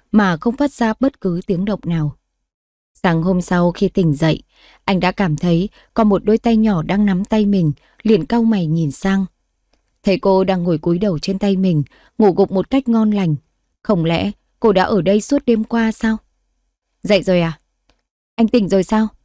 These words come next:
Tốt quá, đêm qua bỗng nhiên anh bị sốt, làm em lo chết đi được." Cô vừa nói vừa ngồi lên giường, dùng trán mình chạm vào trán anh, khiến mặt anh kia đỏ bừng lên. "Vẫn hơi sốt,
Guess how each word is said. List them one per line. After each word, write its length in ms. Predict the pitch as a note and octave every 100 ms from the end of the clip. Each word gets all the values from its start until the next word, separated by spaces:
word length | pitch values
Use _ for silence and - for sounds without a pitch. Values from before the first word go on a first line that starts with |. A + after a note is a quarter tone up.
| _ -
Tốt 180 | B3 A#3
quá, 220 | A#3+ A#3+ A#3 _ _ -
đêm 180 | A3 F#3
qua 220 | F#3+ F#3
bỗng 220 | F#3 G#3
nhiên 140 | A3+ G3
anh 160 | F#3+
bị 140 | G3+ F3
sốt, 300 | - B3+ - _ _
làm 180 | A#3+ G#3
em 120 | F#3
lo 140 | A3 A#3+
chết 220 | C#4+ C4+
đi 140 | C4+
được." 220 | B3 G#3+ - _ _ _ _ _ _ _ -
Cô 140 | G3
vừa 180 | E3+ F3
nói 280 | D3 D#3 D#3+
vừa 160 | G3+ F#3
ngồi 200 | D#3+ C#3+
lên 240 | D#3+ F#3+
giường, 280 | G3 F3 D3 - -
dùng 240 | - A3+ D#3+
trán 240 | F3+ F3
mình 220 | A#3 F3
chạm 240 | D3 F3+ -
vào 120 | E3
trán 340 | D3+ E3 E3
anh, 200 | G3+ G3 F#3 _ _
khiến 300 | - F#3+ F3+
mặt 160 | B3 A3+ -
anh 160 | G#3+ G#3
kia 280 | - G#3+ G#3+
đỏ 160 | G3 E3+
bừng 260 | D3 D#3+ D3
lên. 240 | D3+ F3 F3+ _ _ _ _ _ _ _ _
"Vẫn 180 | G#3+ G#3+
hơi 140 | A3 G3
sốt, 260 | B3 B3